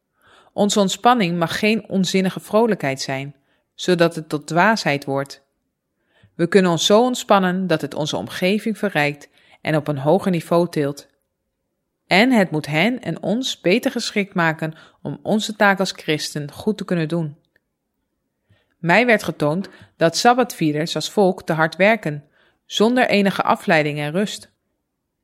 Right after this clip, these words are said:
Ontspanning is nodig voor mensen die lichamelijk werk doen. En het is nog noodzakelijker voor mensen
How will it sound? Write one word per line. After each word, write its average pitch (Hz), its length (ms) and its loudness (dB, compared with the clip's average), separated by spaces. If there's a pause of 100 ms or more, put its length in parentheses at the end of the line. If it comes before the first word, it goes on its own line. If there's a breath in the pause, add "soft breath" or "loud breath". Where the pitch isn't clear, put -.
(300)
Ontspanning 226 600 2
is 254 140 -2
nodig 175 400 2
voor 151 140 -6
mensen 185 360 -2
die 190 120 2
lichamelijk 170 500 0
werk 190 300 0
doen. 147 260 -8 (840)
En 175 140 0
het 180 140 2
is 170 140 2
nog 208 240 0
noodzakelijker 160 720 2
voor 165 140 -4
mensen 180 480 -2